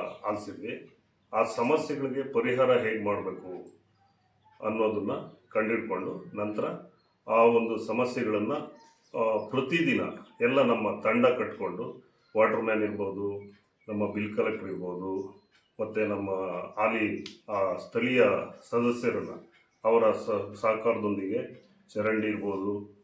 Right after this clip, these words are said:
ನೀರಿನ ವ್ಯವಸ್ಥೆ ಇರ್ಬೋದು, ರಸ್ತೆಗಳಿರ್ಬೋದು, ಮತ್ತು ಸಿ ಸಿ ರಸ್ತೆಗಳಿರ್ಬೋದು,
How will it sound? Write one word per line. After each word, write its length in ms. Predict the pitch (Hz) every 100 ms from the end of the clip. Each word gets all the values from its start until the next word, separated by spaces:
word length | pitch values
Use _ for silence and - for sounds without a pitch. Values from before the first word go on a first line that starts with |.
| -
ನೀರಿನ 400 | 107 113 107 101
ವ್ಯವಸ್ಥೆ 300 | 95 - 101
ಇರ್ಬೋದು, 680 | 95 90 90 95 95 - _ _ _ 107
ರಸ್ತೆಗಳಿರ್ಬೋದು, 1160 | 107 - 117 107 101 95 92 - 95 - - _ _ _ 117
ಮತ್ತು 260 | 107 104
ಸಿ 200 | 101 120
ಸಿ 400 | 104 113 107 101
ರಸ್ತೆಗಳಿರ್ಬೋದು, 840 | 95 95 - 107 101 92 92 95